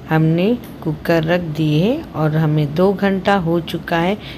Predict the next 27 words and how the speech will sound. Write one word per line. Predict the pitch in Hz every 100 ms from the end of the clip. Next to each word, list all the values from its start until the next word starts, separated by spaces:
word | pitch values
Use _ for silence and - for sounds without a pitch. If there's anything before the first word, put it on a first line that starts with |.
| -
मैरिनेट | 165 160 151 160 165 160 -
करके। | 160 147 151 208
अब | 247 - 156 151
चलिए | - 160 147 190 269
हम | 214 151 151
मटन | 147 139 165 165 170
भी | 233 285 - - -
कुकर | 170 160 170
में | 170 165
डाल | 151 180 208
देते | 226 226 220 226
हैं | 220 233 226
और | - 170
इसे | 170 151 - 208 196 - - -
तीन | 208 196 202 208
से | - 202 196
चार | - - 175 175 175
व्हिसिल | 165 170 160 - 190 247 247 - - -
होने | 175 170 175 170
तक | 185 180
पकाएंगे। | 170 156 170 156 160 165 240 - -
अब | 165
इसे | 165 160 - 185
में | 190 214
हम | 180 175 220 285 - - - - - - - -
हाफ | 170 175 165 -
गिलास | 180 180 254 -